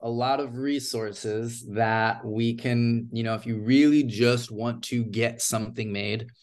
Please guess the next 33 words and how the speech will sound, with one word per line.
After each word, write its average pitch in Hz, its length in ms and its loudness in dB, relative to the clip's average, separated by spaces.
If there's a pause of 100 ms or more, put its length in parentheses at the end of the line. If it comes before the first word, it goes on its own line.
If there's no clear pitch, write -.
(100)
no 117 240 6
attachment 117 680 2
to 120 60 -2
making 113 380 0
any 110 160 -2
money, 107 560 -4
uh, 104 180 -2
just, 117 580 2
I 110 140 0
just 127 460 2
strictly 120 800 -4
wanna 113 240 -2
get 110 160 0
it 107 60 0
out 104 200 -2
there 101 160 -4
for 95 160 -14
the 85 80 -10
world 107 360 0
because 98 220 -6
it's 92 180 -12
something 107 200 -6
I 101 80 0
need 104 160 -4
to 98 60 -6
say 110 600 0 (280)
or 92 120 -4
explore 113 640 2
or 104 200 -6
whatever 107 400 -2
it 107 120 0
is. 110 400 0
Well, 117 520 4